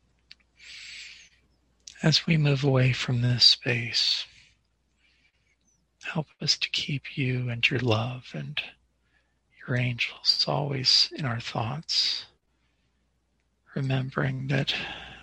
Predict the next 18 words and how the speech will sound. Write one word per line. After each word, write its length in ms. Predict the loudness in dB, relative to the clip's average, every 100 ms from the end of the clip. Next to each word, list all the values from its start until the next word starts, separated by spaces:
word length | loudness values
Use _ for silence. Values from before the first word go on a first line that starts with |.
| -2
we 200 | 2 4
are 200 | 4 4
never 340 | 2 0 0 0
alone, 520 | 0 -2 -2 -4 -12 -20 -20 _ _ _ _ _ _ -20 -20 -18 -18 -18 -18 -20 _ _ _ _ -6
that 260 | 0 2 2
you 300 | -2 -2 -2
are 220 | 0 0
always 440 | 0 -2 0 0 0
with 260 | -4 -4
us, 640 | -4 -4 -4 -2 -2 -4 -10 -20 _ _ _ _ _ _ _ _ _ _ _ _ _ _ -10
and 160 | -6 -2
that 140 | -4 -4
there 280 | -4 -2 -2
is 280 | 0 0 0
nothing 600 | -2 -2 -2 -4 -4 -10 -16 -20 -20 -20 -20 _ -6
that 100 | -4
you 180 | -4 -4
cannot 720 | -4 -2 0 -2 -6 -4